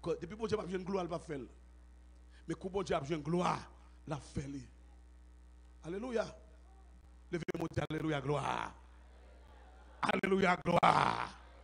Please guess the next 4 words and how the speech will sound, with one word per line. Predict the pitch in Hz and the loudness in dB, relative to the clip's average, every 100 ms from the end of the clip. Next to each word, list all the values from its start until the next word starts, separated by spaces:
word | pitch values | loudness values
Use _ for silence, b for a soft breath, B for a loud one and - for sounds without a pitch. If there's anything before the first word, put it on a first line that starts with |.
| - - - - - - | -20 -20 -20 -20 -6 0
Aleluya, | 220 214 220 214 202 | 2 4 4 4 6
glwa. | 220 190 170 165 151 - - - - - - - | 8 8 8 6 4 -2 -14 -20 -20 -20 -20 -2
Vini, | 233 262 262 233 | 2 4 4 4
madame, | 226 220 | 4 4